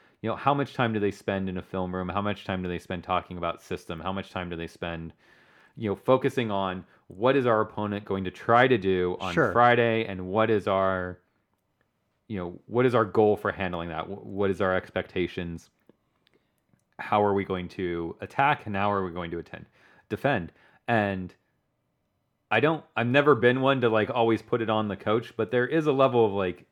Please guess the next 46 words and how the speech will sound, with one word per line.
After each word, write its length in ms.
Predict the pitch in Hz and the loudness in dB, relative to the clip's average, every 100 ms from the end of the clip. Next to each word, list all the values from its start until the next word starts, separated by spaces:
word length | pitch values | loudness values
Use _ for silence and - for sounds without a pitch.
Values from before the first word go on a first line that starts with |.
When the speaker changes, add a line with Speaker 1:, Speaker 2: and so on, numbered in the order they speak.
| _ | _
Speaker 1:
are 220 | 104 123 151 | 0 2 2
these 220 | 143 131 | 0 -2
kids 280 | - 104 92 92 | -2 -4 -4 -2
getting 560 | 110 107 104 101 98 - | 0 0 -2 -4 -8 -10
the 180 | 92 - | -12 -8
information 720 | 123 120 117 104 98 - 92 | -6 -4 -2 -2 -6 -8 -12
from 160 | - 90 | -12 -12
the 80 | |
coaching 320 | 87 95 95 87 | -8 -8 -8 -10
staff 260 | 98 85 | -6 -6
that 120 | 90 | -6
they 140 | 92 90 | -8 -8
need 440 | 85 90 95 113 - _ _ _ | -8 -8 -8 -8 -14 _ _ _
to 100 | - | -4
be 120 | 107 | -2
prepared? 500 | 95 117 156 175 107 - - - | -2 -2 2 2 2 -4 -14 2
Or 120 | 135 | 4
is 120 | 123 | 4
it 80 | 131 | 2
like, 260 | 113 98 - _ - | 0 0 -6 _ -4
"Let's 160 | 180 185 | -2 4
go 100 | 202 | 4
see 140 | 202 | 6
what 80 | 185 | 4
they 80 | 147 | 2
throw 260 | - 151 | 4 4
at 60 | 139 | 4
us 140 | 117 | 2
on 100 | 117 | -2
Friday, 480 | 107 156 143 110 101 | 4 6 6 4 2
and 160 | 110 107 | -2 0
then 460 | 107 107 104 104 - | 2 2 0 -2 -6
we'll 160 | 110 107 | -6 -6
figure 340 | - 117 107 | 0 2 4
it 60 | 101 | 4
out 240 | 98 92 | 2 0
for 100 | 95 | -6
Saturday"? 540 | - 98 82 71 - 95 _ _ _ - | -4 -4 -4 -10 -14 -16 _ _ _ -2
Speaker 2:
Yeah, 360 | 156 143 98 - | 2 2 0 -2
or 300 | 156 170 156 | 0 4 2
is 120 | 123 | 0
it 140 | 139 | -4
that 140 | 135 110 | -4 -6
the 60 | |
coaches 440 | - 156 165 127 104 | -2 -2 0 -4 -2
are, 220 | 104 101 | -4 -4